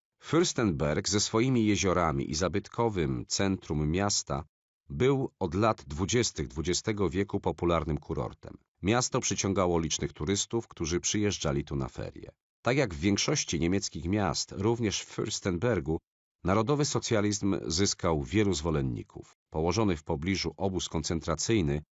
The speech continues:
stwarzał miastu możliwości uprawiania handlu, przysparzał mu też zamówienia na roboty budowlane, a także tanią siłę roboczą dla miejscowych zakładów.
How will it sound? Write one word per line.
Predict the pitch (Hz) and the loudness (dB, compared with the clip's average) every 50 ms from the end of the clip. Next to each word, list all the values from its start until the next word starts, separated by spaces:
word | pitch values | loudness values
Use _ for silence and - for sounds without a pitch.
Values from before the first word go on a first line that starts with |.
| _ _ _ _ _ - - | _ _ _ _ _ -10 -10
stwarzał | - - - 120 123 120 135 120 117 | -6 -2 0 2 2 2 2 2 4
miastu | 110 107 110 107 - - 113 | 4 2 2 0 0 0 0
możliwości | 101 95 92 87 92 90 82 98 101 - - - - - - | 2 2 0 0 -2 0 0 0 0 -2 -2 -2 -4 -4 -4
uprawiania | 82 76 - 90 90 80 92 92 92 90 80 | -6 -6 -2 -2 0 0 0 0 0 0 -2
handlu, | - - - 85 78 71 64 67 69 80 92 - _ _ _ _ _ | -2 -2 0 0 0 0 -2 -4 -6 -6 -6 -8 _ _ _ _ _
przysparzał | - - 107 101 - - 113 104 92 95 85 80 | -4 0 0 0 2 2 2 2 4 4 2 2
mu | 80 82 85 | 2 2 0
też | - - 82 78 - | 0 0 -2 -2 0
zamówienia | 80 76 95 92 92 92 87 80 98 101 95 90 85 | 0 2 2 4 2 2 2 2 2 2 2 2 2
na | 82 80 | 2 2
roboty | 80 82 78 76 92 - - 87 | 2 0 0 0 -2 -2 -2 -4
budowlane, | 69 78 76 80 78 73 92 107 104 85 73 71 73 - _ _ _ _ _ _ _ - | -4 -2 -2 -2 -2 0 0 0 2 2 0 -2 -4 -6 _ _ _ _ _ _ _ -6
a | - - | -4 -2
także | - 123 110 - 117 | 0 0 0 0 0
tanią | - - 131 131 127 123 110 | 0 0 0 2 2 0 0
siłę | - - 120 117 110 107 | 0 0 2 4 4 4
roboczą | 110 104 107 113 104 - - - 67 64 | 4 4 4 2 2 0 0 -4 -4 -4
dla | 58 71 78 80 | -2 0 0 2
miejscowych | 98 117 120 - - - 78 69 71 69 | 2 2 0 0 -2 -2 -2 -2 -2 -2
zakładów. | - 67 - - - - 50 50 - - - - _ | -2 -4 -6 -8 -10 -10 -10 -10 -12 -16 -20 -20 _